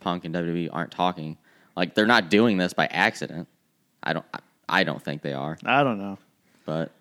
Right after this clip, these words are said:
Speaker 2: I mean, <clears throat> I don't know. Like, it could be any, I, I, I'd rather just, uh, that stuff, I don't, I won't, I won't, uh, I won't put too much stock into it. I think for me, it's more about whether or not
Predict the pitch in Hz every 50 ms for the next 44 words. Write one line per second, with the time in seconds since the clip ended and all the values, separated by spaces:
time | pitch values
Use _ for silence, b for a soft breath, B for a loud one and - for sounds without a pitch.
0 | _ _ _ - 139 156 165 165 165 156 156 151 147 147 147 - 208 208 202 -
1 | _ - 180 214 202 180 156 143 131 120 120 - b b b b b b b b
2 | b b _ _ _ _ - 208 214 185 147 127 120 123 135 139 139 139 143 139
3 | 123 165 180 185 180 156 147 139 127 123 120 - - 139 - - - 101 92 -
4 | - _ - _ _ _ 139 170 175 175 180 196 190 185 190 175 160 135 143 151
5 | 147 143 - - - - - 127 123 120 117 113 107 87 65 - - - 117 131
6 | 139 156 175 170 - - - 170 170 165 151 - - - - 143 135 135 135 127
7 | 120 - - - - b b b b b b b b b b b b _ _ _
8 | _ _ _ - 131 143 147 151 147 131 - - 139 139 131 139 139 135 123 -
9 | - 127 127 123 123 117 117 113 117 123 117 _ _ _ _ _ _ _ _ _
10 | _ _ _ _ _ _ - 127 143 151 143 135 - 151 135 - - 131 131 123
11 | 117 - - - 117 113 110 - 107 98 95 - - - - 50 50 - - 117
12 | - 131 127 120 - - 120 123 127 131 131 123 120 107 - 117 117 117 113 113
13 | 104 107 110 107 107 107 71 92 107 104 110 107 98 104 104 104 98 73 -